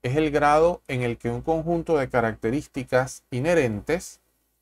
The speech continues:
cumple con los requisitos. ¿Cuáles son los requisitos de estas papas? Que la papa tenga papas, aceite de canola, aceite de soja, aceite de cártamo. Si no tiene toda esta receta, simplemente, muchachos,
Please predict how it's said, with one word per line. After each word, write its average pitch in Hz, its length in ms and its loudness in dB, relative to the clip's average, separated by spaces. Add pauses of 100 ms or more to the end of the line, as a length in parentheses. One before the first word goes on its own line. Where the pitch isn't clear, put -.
(460)
cumple 208 500 0
con 170 380 4
los 131 140 -4
requisitos. - 960 -8 (220)
¿Cuáles 120 260 -2
son 165 160 -4
los 175 120 0
requisitos 143 520 -4
de 160 80 -2
estas 156 200 -6
papas? 180 420 -2 (340)
Que 101 160 -8
la 101 140 -6
papa 113 360 0
tenga 117 440 -4 (500)
papas, 107 640 2
aceite 104 400 -6
de 98 140 0
canola, 107 520 0
aceite 101 380 -8
de 101 100 -6
soja, 120 400 6
aceite 101 380 -6
de 85 120 -6
cártamo. - 480 0 (400)
Si 123 280 -4
no 151 460 2
tiene 156 480 0 (140)
toda 175 400 6
esta 180 340 2
receta, 226 640 2 (520)
simplemente, 135 720 -4
muchachos, 156 520 -4